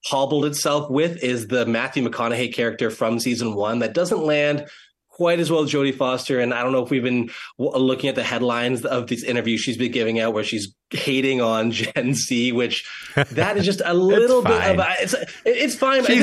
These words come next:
Speaker 1: it's, like, a
Speaker 2: earned
Speaker 1: little
Speaker 2: it.
Speaker 1: bit of a s-, it's a stereotype of True Detective, the grizzled old detective that
Speaker 2: Yeah.
Speaker 1: hates the younger generation and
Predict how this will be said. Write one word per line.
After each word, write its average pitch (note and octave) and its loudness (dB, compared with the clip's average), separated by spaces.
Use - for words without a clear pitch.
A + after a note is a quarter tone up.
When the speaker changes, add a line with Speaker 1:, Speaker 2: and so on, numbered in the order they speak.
Speaker 1:
it's, A#3 0
like, - -
a - 6
Speaker 2:
earned F#3+ 4
Speaker 1:
little G#3 4
Speaker 2:
it. - 2
Speaker 1:
bit G#3 4
of G3 4
a F#3 2
s-, - -4
it's F3+ 0
a G#3+ 2
stereotype G#3 2
of E3 0
True F#3+ -2
Detective, F#3 -2
the D#3+ 0
grizzled D3+ 0
old C#3+ 2
detective C3+ -2
that A#2+ 2
Speaker 2:
Yeah. - -12
Speaker 1:
hates C#3 -2
the D3+ 2
younger C3 2
generation C3 0
and B2 -2